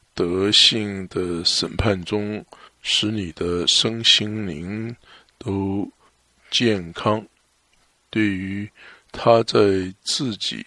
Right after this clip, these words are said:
的德性中审判你，你不用担心，那个审判对你不是惩罚，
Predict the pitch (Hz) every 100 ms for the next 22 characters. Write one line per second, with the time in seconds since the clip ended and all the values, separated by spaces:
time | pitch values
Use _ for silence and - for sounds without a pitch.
0 | - 82 85 90 101 - - _ - 90
1 | 95 113 - 110 98 - 110 107 107 -
2 | 78 87 - 113 87 80 - - - -
3 | - _ - 87 76 - 82 95 104 95
4 | 87 90 107 98 98 - - 101 101 _
5 | _ _ _ _ _ _ - 120 107 -
6 | 95 - - 107 92 87 - _ _ _
7 | - 123 113 95 55 50 - - - -
8 | 92 110 101 - - - 92 - 80 95